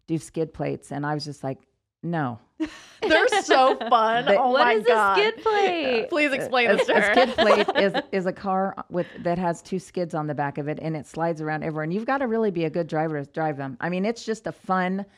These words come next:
Speaker 1: event.
Speaker 2: It's
Speaker 1: It's
Speaker 2: like
Speaker 1: a
Speaker 2: you're drifting the whole time
Speaker 1: Yep.
Speaker 2: because you don't have rear tires. You have skid
Speaker 1: No, you
Speaker 2: plates
Speaker 1: have
Speaker 2: back
Speaker 1: skid
Speaker 2: there.
Speaker 1: plates.
Speaker 2: They're like, "What?"
Speaker 1: Yeah.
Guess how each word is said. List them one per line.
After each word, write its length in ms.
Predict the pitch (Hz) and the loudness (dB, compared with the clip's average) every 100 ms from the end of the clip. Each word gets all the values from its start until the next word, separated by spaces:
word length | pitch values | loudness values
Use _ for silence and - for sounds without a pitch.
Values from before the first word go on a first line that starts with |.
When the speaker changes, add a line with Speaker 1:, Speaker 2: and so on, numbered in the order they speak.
| _ _ - | _ _ -6
Speaker 1:
event. 400 | 175 151 147 135 | -2 0 -2 -2
Speaker 2:
It's 80 | - | -2
Speaker 1:
It's 40 | 185 | 2
Speaker 2:
like 140 | 196 | 2
Speaker 1:
a 20 | |
Speaker 2:
you're 100 | 208 | 0
drifting 400 | 262 240 254 285 | -2 -2 -2 -2
the 120 | 262 269 | -2 -2
whole 200 | 220 220 | -2 -2
time 260 | 254 190 185 | -2 2 2
Speaker 1:
Yep. 180 | 170 | 2
Speaker 2:
because 300 | 233 220 247 | -2 -2 -2
you 60 | 233 | 0
don't 180 | 247 254 | -2 0
have 280 | 233 233 202 - | 0 0 -4 -10
rear 240 | 208 220 | -4 -2
tires. 500 | 214 226 214 180 185 214 | -2 0 0 0 -4 -4
You 100 | 240 | -2
have 140 | 185 | -2
skid 100 | - | -2
Speaker 1:
No, 60 | 170 | -2
you 40 | - | -2
Speaker 2:
plates 220 | 208 190 | 0 0
Speaker 1:
have 80 | 170 | 2
Speaker 2:
back 160 | 180 | 0
Speaker 1:
skid 100 | 190 | 0
Speaker 2:
there. 60 | 180 | -2
Speaker 1:
plates. 120 | 156 233 | -2 2
Speaker 2:
They're 80 | |
like, 200 | 247 254 - | 2 0 -4
"What?" 1000 | - 466 453 466 480 440 427 415 427 - | -4 -2 2 2 4 2 2 0 -2 -2
Speaker 1:
Yeah. 240 | 160 | -2